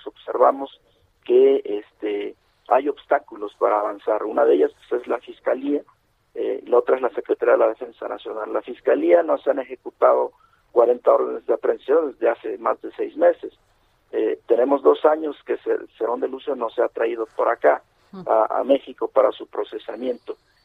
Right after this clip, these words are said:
Speaker 1: Y otros obstáculos que yo pudiera enumerar, ¿verdad? Este, en la Secretaría de la Defensa Nacional, eh, pues hay muchos datos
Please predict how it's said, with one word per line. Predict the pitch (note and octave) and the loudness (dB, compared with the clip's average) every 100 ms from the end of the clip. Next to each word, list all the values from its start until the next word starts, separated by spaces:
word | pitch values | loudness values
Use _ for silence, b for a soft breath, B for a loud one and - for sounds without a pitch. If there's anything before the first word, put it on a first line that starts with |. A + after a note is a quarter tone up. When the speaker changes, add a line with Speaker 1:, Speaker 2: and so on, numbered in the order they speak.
| _ | _
Speaker 1:
Y | - A#2+ | -8 2
otros | E3 - C#3 | 2 2 -6
obstáculos | C#3 - E3 D#3+ B2 - | -6 -2 -2 -2 -12 -10
que | - | -8
yo | B2 B2+ | -6 -6
pudiera | - A#2+ B2 A#2+ A2 - | -6 0 2 2 -2 -12
enumerar, | A2 A2+ A#2 B2+ G#2+ | -16 -4 2 2 2
¿verdad? | G#2+ B2+ - _ _ _ _ _ _ _ | -4 -6 -8 _ _ _ _ _ _ _
Este, | A2 G2+ _ A2+ | -6 -6 _ -6
en | A2+ | -4
la | |
Secretaría | A2 A2+ A2+ A#2+ | -2 -2 4 4
de | D3+ | 6
la | D3 | 4
Defensa | C#3 D3+ D3 D#3+ | 2 0 -4 -4
Nacional, | D3 D3 - D#3 D3+ D3+ - b b b - | -4 -4 -4 0 0 0 -8 b b b -6
eh, | A2+ A2 A2 - - | -2 -2 -4 -6 -4
pues | A#2+ | 0
hay | C3+ C#3 | 2 0
muchos | C#3+ D3 C3+ - | -2 -4 -4 2
datos | D3+ - C#3 | 2 2 -2